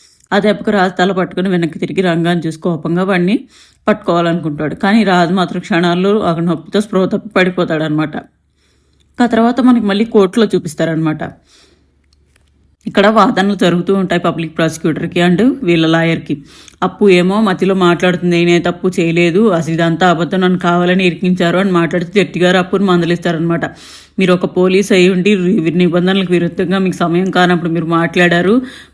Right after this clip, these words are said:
మీరు ఇలా చేయడం తప్పు కదా" అని జడ్జి గారు అప్పుని మందలిస్తారు. ఆ అప్పు కూడా సారీ చెప్తుంది, ఇంకా సైలెంట్గా ఉంటుంది. ఇంకా అక్కడ, ఆ, అక్కడ ఆ వాదనలు వెళ్ళాక కావ్య బయటికెళ్ళి రాజుకు ఫోన్ చేస్తే ఫోన్ ఎత్తడనమాట. మళ్ళీ కావ్య వెళ్ళి,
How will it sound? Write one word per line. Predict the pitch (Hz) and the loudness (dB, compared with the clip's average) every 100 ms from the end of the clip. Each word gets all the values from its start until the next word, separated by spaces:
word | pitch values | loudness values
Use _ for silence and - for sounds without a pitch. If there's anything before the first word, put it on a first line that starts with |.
| 180 | 0
మీరు | 175 | 2
ఇలా | 175 | 2
చేయడం | 170 165 175 180 190 | 0 0 0 0 0
తప్పు | 185 - | -2 -2
కదా" | 185 180 | 0 2
అని | 175 | 2
జడ్జి | 180 175 - | 0 -4 -2
గారు | 175 | 0
అప్పుని | 202 196 190 | 0 -2 -2
మందలిస్తారు. | 180 170 165 160 165 165 | 0 0 0 -4 -4 -2
ఆ | 170 | 0
అప్పు | 170 170 | -2 -6
కూడా | 165 175 | -6 -4
సారీ | - 190 175 | 0 0 0
చెప్తుంది, | 180 175 147 165 | -2 -6 -6 -4
ఇంకా | 160 | -2
సైలెంట్గా | 185 180 170 160 156 208 | 0 0 0 -2 -2 -2
ఉంటుంది. | 190 170 160 151 - - - - _ | -2 -2 -4 -6 -10 -20 -20 -20 _
ఇంకా | 190 190 196 185 185 175 | -4 2 2 4 2 2
అక్కడ, | 180 - 180 175 165 - _ _ - | 0 0 0 0 -2 -10 _ _ -2
ఆ, | 180 165 | 0 0
అక్కడ | 170 175 185 | -2 -2 0
ఆ | 180 180 | 2 4
వాదనలు | 180 175 202 208 | 2 2 2 2
వెళ్ళాక | 185 185 185 - | 0 -2 -2 0
కావ్య | 185 185 | 0 2
బయటికెళ్ళి | 185 175 - 190 196 | 0 -2 -2 0 2
రాజుకు | 175 165 175 | 2 2 -2
ఫోన్ | 180 170 170 | -4 -2 -2
చేస్తే | 180 220 | -2 -4
ఫోన్ | 208 185 190 | -2 -2 -2
ఎత్తడనమాట. | 170 160 170 160 | -2 -4 -2 -4
మళ్ళీ | 165 175 180 | -2 -2 -2
కావ్య | 185 165 175 | 0 0 2
వెళ్ళి, | 180 175 175 302 | 2 2 0 -2